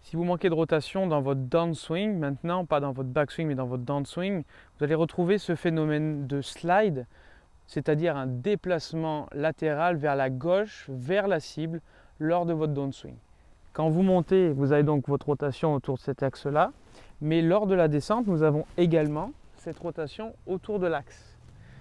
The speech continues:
Si, lors de votre descente, vous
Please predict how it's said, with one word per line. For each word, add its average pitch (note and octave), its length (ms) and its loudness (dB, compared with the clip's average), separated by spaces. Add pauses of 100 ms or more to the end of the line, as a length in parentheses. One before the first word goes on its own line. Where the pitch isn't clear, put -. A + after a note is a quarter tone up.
(360)
Si, F3+ 480 -2 (520)
lors E3 280 4
de D#3+ 80 4
votre C#3 220 2
descente, D#3 500 2 (200)
vous D3 120 2